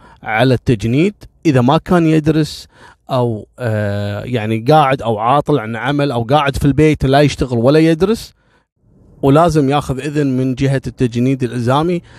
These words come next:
إذا بيستخرج أي ورقة رسمية له. طبعًا الشاهد في الموضوع أو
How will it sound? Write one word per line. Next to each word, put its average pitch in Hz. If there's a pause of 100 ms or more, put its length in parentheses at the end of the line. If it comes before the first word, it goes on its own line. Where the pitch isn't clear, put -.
(220)
إذا 165
بيستخرج 139 (200)
أي 147
ورقة 127
رسمية 143 (440)
له. 117 (760)
طبعًا 131 (920)
الشاهد 254
في -
الموضوع 123
أو 131